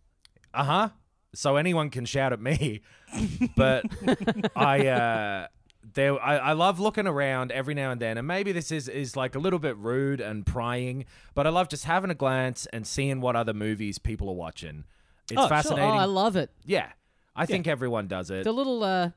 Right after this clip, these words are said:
Speaker 3: yeah, the trip to the toilet, you know, when you're walking
Speaker 2: Oh.
Speaker 3: down that aisle, you can't help yourself just having a little, <laughs> having a little sticky beak on the way back.
Speaker 1: Especially
Speaker 3: Seeing a
Speaker 1: when
Speaker 3: few wild choices.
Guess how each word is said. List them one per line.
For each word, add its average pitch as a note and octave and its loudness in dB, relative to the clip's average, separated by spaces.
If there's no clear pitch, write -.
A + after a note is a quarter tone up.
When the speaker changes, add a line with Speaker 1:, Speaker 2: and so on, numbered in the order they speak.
Speaker 3:
yeah, C4 2
the A#3+ -2
trip D#4 -2
to C4 -2
the G#3 0
toilet, G#3+ 4
you A3+ -4
know, G3 0
when G#3+ 0
you're G#3 2
walking G#3+ 2
Speaker 2:
Oh. - -2
Speaker 3:
down F3+ 0
that D#3+ -2
aisle, F3+ -2
you A3+ -8
can't A3 2
help B3+ 2
yourself E3 0
just G#3 0
having F#3 4
a - 2
little, F3 2
<laughs> - -16
having G3+ 0
a - 2
little F3+ 2
sticky A3 -4
beak A#3 0
on G#3 0
the F#3 2
way G3 2
back. G#3+ -4
Speaker 1:
Especially F3 0
Speaker 3:
Seeing F#3+ 4
a - 6
Speaker 1:
when C#3+ 2
Speaker 3:
few F3+ 4
wild F3+ 4
choices. G3+ -2